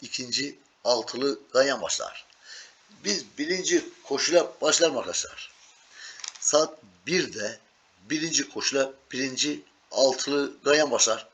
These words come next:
Handikap on beş, üç ve yukarı İngilizler bin dokuz yüz metre çift. Arkadaşlar,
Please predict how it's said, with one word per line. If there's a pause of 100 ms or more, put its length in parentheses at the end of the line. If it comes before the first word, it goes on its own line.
(120)
Handikap
on
beş, (540)
üç
ve
yukarı (160)
İngilizler (280)
bin
dokuz
yüz
metre (340)
çift. (1900)
Arkadaşlar,